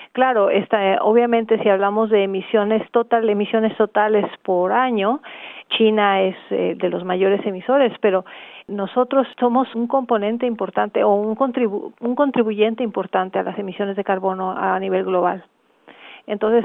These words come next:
sí es muy importante esta reducción de emisiones y es importante que el gobierno se comprometa.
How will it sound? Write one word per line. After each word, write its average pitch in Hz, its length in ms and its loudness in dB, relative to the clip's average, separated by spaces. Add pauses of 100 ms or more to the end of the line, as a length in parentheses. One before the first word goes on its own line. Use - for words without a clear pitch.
sí 247 380 0
es 226 220 0
muy 233 200 0
importante 233 840 2
esta 226 320 0
reducción 220 540 0
de 269 60 -2
emisiones 233 580 -2
y 208 160 0
es 202 140 0
importante 220 600 -2
que 202 300 0
el 185 80 -2
gobierno 196 400 0
se 220 100 0
comprometa. 185 720 -8